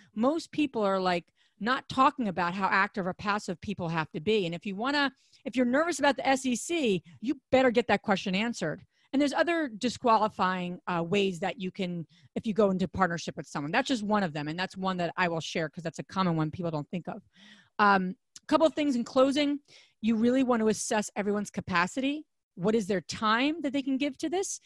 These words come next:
And what is the money they can give to this? And obviously expertise, but time and money is a, is a really important one, and, um, what is everyone's short-term, long-term goals,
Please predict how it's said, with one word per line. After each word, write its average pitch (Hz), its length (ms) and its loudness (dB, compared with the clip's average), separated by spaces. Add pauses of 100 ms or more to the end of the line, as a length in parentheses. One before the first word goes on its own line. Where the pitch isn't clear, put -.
(200)
And 220 120 -4
what 202 120 2
is 196 100 -2
the 269 80 2
money 247 360 2
they 175 160 -4
can 175 140 -8
give 156 200 -6
to 160 100 -10
this? - 220 -12
And 269 100 -2
obviously 311 400 0
expertise, - 800 -6 (400)
but 208 280 0 (280)
time 214 220 2
and 269 100 2
money 262 400 2
is 208 140 0
a, 220 180 2
is 202 120 4
a 196 60 0
really 208 320 0
important 226 460 0
one, 156 240 -2 (400)
and, 208 340 0
um, 185 340 2 (140)
what 240 160 6
is 233 100 4
everyone's 208 440 2
short-term, 240 600 0
long-term 220 460 2
goals, 240 480 4